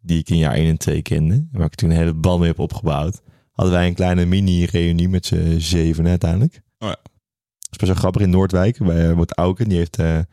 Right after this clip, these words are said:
Speaker 1: nou, gewoon zo'n vrijstaand huis. Eh, maar die, zijn tante woonde naast in een huis. En die was voor een paardenmanege.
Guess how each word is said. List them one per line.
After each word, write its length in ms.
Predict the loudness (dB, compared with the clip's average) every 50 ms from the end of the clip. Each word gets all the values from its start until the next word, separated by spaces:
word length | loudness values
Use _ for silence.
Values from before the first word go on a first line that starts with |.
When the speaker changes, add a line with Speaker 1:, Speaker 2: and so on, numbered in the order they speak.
| _ _ _ _
Speaker 1:
nou, 260 | -8 -6 -4 -4 -6 -6
gewoon 220 | -6 -4 -2 0
zo'n 220 | 0 0 0 0 -2 -4
vrijstaand 440 | -8 -6 -4 -4 -2 -2 -2 -2 -2
huis. 380 | -2 -2 -2 -2 -2 -2 -2 -4
Eh, 100 | -2 0
maar 160 | 0 0 0
die, 220 | 0 -2 -4 -6 -8 _
zijn 220 | -4 -4 -4 -2
tante 260 | -2 -2 -2 0 0 0
woonde 200 | 2 2 2 2
naast 280 | 2 2 0 0 0 0
in 80 | 0 0
een 60 | 2
huis. 380 | 2 0 0 -2 -4 -6 -10 _ _ _ _ _ _ _ _ _ _ _ _ _ _
En 60 | -2
die 80 | 0 0
was 100 | 0 0
voor 100 | 0 -2
een 120 | -2 -2
paardenmanege. 960 | -4 -4 -2 0 0 0 0 0 2 2 2 2 0 0 -2 -2 -4 -4 -4